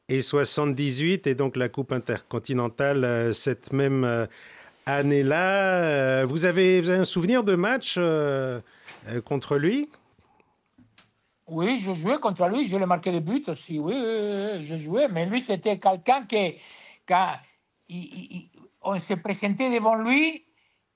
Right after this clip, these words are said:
Speaker 2: il, il restait, il bougeait pas, et à la fin, vous savez pas quoi faire. C'était quelqu'un de très,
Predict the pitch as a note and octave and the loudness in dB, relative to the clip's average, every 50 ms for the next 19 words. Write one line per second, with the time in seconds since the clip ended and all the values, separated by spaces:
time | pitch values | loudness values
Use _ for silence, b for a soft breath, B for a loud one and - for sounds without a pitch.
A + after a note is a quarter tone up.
0 | _ _ - G3 G3 F#3+ F3+ F#3 F#3+ F#3+ F3+ F3+ F3+ F3 E3+ E3+ E3 E3+ F3 E3 | _ _ -10 -8 -6 -4 -4 -4 -4 -6 -6 -8 -8 -8 -10 -12 -12 -12 -14 -14
1 | - - - F#3 F3 E3+ G3+ G3+ G3 - - B3 B3+ B3 A#3+ A3+ A3 G#3 G3 F#3+ | -16 -14 -10 -8 -4 -2 -2 -4 -4 -6 -8 -6 -4 -2 -2 -2 -2 -2 -2 -4
2 | F#3 F3+ F3 - F#3+ F3+ E3+ F#3+ G3+ F3+ - B3 B3 - - A#3+ B3+ D4+ D#4 D4 | -4 -6 -8 -8 -6 -6 -4 -4 -4 -2 -2 -2 -4 0 2 4 4 4 4 2
3 | C4 A3+ G#3 G3+ G3 F#3+ F#3 F3 - C4 D4 C4+ A#3 A3 - - G#3 G#3+ G#3+ F#3+ | 0 0 0 0 2 2 0 0 0 0 0 0 0 -4 -2 0 2 2 2 2
4 | E3 A3+ F#3+ - - - A#3 G#3+ - - - - B3+ D4 C#4+ B3 - - B B | 2 0 0 0 -2 -4 -4 -4 -4 -6 -2 0 2 4 4 2 0 -6 B B
5 | B B B B B B - - F3 E3+ F3 A#3 A3 G#3 G#3+ G3+ G3 - - B3 | B B B B B B -8 -8 -6 -4 -2 -2 0 2 0 0 0 2 2 0
6 | B3+ B3 G#3+ G3 F3+ - G#3 G#3+ A3+ G#3+ G3+ G3 F#3 F3+ E3+ E3 D#3+ D#3+ | 2 2 -2 -6 -6 -4 -2 0 0 0 0 0 0 -2 -2 -4 -4 -6